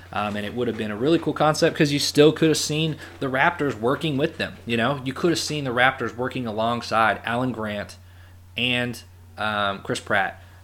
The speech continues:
to, um, you know, Grady Owen, uh, is his name in the movies, but, um, see the Raptors working alongside the two of them to take down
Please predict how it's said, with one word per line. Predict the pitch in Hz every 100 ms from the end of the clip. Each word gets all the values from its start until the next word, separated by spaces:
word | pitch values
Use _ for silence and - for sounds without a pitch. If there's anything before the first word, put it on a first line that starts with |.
| -
to, | - 120 107 104 101 101 - - -
um, | 104 101 101 95 95 95 - - - - -
you | 104
know, | 101 - - - 110 95 113
Grady | 120 110 104
Owen, | 104 98 98 - -
uh, | 98 95
is | 101
his | 98
name | 98 98 92
in | 101 95
the | 98 95 104
movies, | 110 101 98
but, | 98 92 - - - -
um, | 101 95 95 92 92
see | - 127
the |
Raptors | 117 113 113 113
working | 110 113 104
alongside | 104 104 104 - 110 104 101
the |
two | 98 - 110
of | 98
them | 123 262 214 185 - - - - - - -
to | 117 104
take | 95 123 110
down | 117 117 104 101